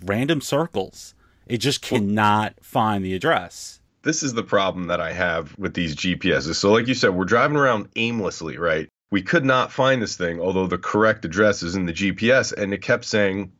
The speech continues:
Speaker 2: "You've arrived." And I hate it when it does
Speaker 1: Where?
Speaker 2: that. I hate it because
Speaker 1: Yeah.
Speaker 2: it's telling you you arrived. You clearly have not arrived.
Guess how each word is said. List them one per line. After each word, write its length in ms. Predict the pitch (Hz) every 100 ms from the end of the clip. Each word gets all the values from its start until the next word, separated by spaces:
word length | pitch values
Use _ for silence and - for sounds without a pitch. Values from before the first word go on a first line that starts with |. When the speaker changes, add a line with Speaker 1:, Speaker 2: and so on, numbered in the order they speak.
| _
Speaker 2:
"You've 240 | 98 185 135
arrived." 640 | 110 151 156 69 53 - - - -
And 100 | - 110
I 60 |
hate 240 | 117 156 202
it 60 |
when 160 | 156 143
it 80 | 123
does 260 | 123 107 98
Speaker 1:
Where? 20 | 82
Speaker 2:
that. 140 | 71 - _ _
I 80 | 95
hate 380 | 82 110 143 113
it 140 | 71 -
because 300 | 104 101 113
Speaker 1:
Yeah. 60 | 110
Speaker 2:
it's 120 | -
telling 380 | - 160 196 185
you 80 | 160
you 180 | 143 131
arrived. 280 | 120 110 98
You 80 |
clearly 440 | 92 - 139 147 139
have 140 | 113
not 320 | 107 107 104 -
arrived. 800 | 98 95 110 104 87 82 -